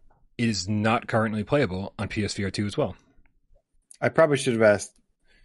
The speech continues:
Speaker 2: is it announced for P S V R two, but that's okay.
Speaker 1: Probably should have.
Speaker 2: Um, is this game a first-party game?
Speaker 1: Uh, this is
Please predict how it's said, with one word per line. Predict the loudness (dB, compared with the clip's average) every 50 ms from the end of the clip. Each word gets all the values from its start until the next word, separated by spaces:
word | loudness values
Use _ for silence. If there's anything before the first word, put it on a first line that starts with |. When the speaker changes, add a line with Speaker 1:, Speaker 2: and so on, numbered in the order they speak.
| _ _ _ _ _ _
Speaker 2:
is | -4 -2
it | 0
announced | 0 0 0 -2 -2 -2 -4 -6
for | -6
P | -4 -2 0 0
S | 0 0
V | 4 4
R | 4 4
two, | 6 4 2 2
but | 2 4
that's | 4 4 4 6 2
okay. | 2 4 4 6 6 6
Speaker 1:
Probably | 4 2 -2 -4
should | -4 -4 -6
have. | -6 -8 -14 -20 _ _ _ _ _ _ _ -20 -14 -12 -12 -12 -12 -14 _ _ _ 2
Speaker 2:
Um, | 4 6 8 8 8 10 10 10 8 8 6 4 4 0 -4 _ _ _ _ _ _ _ _ _ _ _ _ _ _ _ _ _ -20 _ _ _ _ _ _ _ _ _ _ -20 -20 _ _ _ _ _ _ _ _ _ -20 -20 _ _ _ _ _ _ _ _ _ _ _ _ _ _ _ _ _ _ _ _ _ _ _ _ _ _ _ _ -20 _ _ _
is | 6 6 8
this | 8 6 8 8
game | 8 8 8 8 8 6 4 2 0 0 4
a | 4 4
first-party | 6 8 6 6 6 6 6 6 6 6 6
game? | 6 6 4 4 2 -2 -10 -18 -20 _ _ _ _ _ _ _ _ _ _ _ _ -20 -20 _ _ _ _ _
Speaker 1:
Uh, | -10 -8 -6 -6 -8 -8 -8 -10
this | -10 -8 -8 -6 -6
is | -6 -2 -2 -2 -2 -2